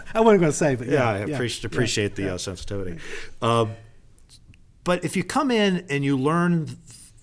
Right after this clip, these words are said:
Speaker 2: particularly derivatives by heuristic, I think you're much more susceptible to, you know, to narrative mediation about what's good and bad. And this comment
Speaker 1: Right.
Speaker 2: you made before, uh,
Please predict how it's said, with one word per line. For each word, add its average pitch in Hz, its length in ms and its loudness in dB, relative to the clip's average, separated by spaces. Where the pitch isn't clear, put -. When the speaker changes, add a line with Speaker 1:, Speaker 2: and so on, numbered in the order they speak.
Speaker 2:
particularly 151 460 -2
derivatives 127 460 0
by 117 160 -2
heuristic, 104 960 -4
I 120 80 -2
think 180 240 -2
you're 147 100 4
much 135 300 0
more 143 160 -2
susceptible 107 1120 -4
to, 110 500 0
you 123 100 -6
know, 98 180 -8
to 123 160 -2
narrative 135 400 2
mediation 110 500 -2
about 107 260 -2
what's 110 200 -4
good 110 180 -2
and 95 120 -4
bad. 110 220 0
And 98 80 -6
this 101 80 -6
comment 151 240 2
Speaker 1:
Right. - 60 -4
Speaker 2:
you 139 60 0
made 123 240 0
before, 117 640 -2
uh, 98 280 -4